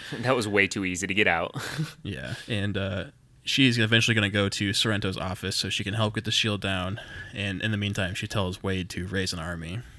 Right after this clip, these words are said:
Speaker 2: Back in Sorrento's office, he figures out that they're tapping his feet, and he's gonna escape. And, uh, when he leaves, Artemis is going to go to his office and get in his chair.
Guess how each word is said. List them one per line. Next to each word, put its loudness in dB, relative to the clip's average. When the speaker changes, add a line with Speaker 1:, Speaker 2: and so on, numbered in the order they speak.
Speaker 2:
Back 6
in 2
Sorrento's 0
office, 2
he 0
figures 0
out 0
that -6
they're -4
tapping 4
his -2
feet, -4
and -6
he's -4
gonna -6
escape. -2
And, -6
uh, -10
when 2
he 6
leaves, 2
Artemis 2
is -2
going -2
to -4
go 8
to 10
his 8
office 4
and -6
get 0
in -2
his 0
chair. 2